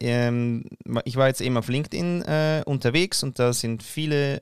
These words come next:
schöne Begegnungen entstanden und auch halt Menschen, die, die es auch erst jetzt für sich einordnen können und sich somit gesehen fühlen. Und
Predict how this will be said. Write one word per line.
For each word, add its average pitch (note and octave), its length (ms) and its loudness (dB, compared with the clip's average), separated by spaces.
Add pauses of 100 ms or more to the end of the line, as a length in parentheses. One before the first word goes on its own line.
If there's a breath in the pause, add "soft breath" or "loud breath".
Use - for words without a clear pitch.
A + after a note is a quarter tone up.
schöne C#3 540 -2
Begegnungen D#3 460 0
entstanden C#3 720 -2
und A#2+ 240 -4
auch A#2 260 -2
halt A2+ 180 -2
Menschen, A#2+ 400 -2
die, A2+ 240 -2 (440 soft breath)
die C3 60 -6
es A#2 80 -2
auch D3+ 220 4
erst C#3 240 0
jetzt C#3 240 2
für - 100 -6
sich - 500 -4 (280)
einordnen D3 880 2
können D3+ 480 0 (120)
und A#2+ 260 -6
sich - 600 -10
somit A#2 600 -4
gesehen A2 380 -4
fühlen. C#3+ 440 -4 (720 soft breath)
Und - 320 -14